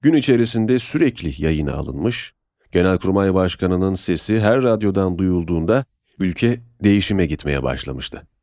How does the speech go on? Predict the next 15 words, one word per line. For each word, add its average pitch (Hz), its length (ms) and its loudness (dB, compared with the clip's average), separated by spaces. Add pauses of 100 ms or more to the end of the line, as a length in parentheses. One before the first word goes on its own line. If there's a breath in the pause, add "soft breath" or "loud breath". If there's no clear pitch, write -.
(160)
En 123 180 4
başta 117 460 2
sağ 123 320 0
sol 147 240 0
çatışmasını 107 720 0
beslediği 92 540 2
düşünülen 90 520 0
bin 107 160 2
dokuz 113 280 2
yüz 113 140 0
altmış 104 360 -2
bir 110 180 0
Anayasası 80 640 -2 (160)
lağvedilmiş, 80 800 -2 (320)
meclis 104 520 0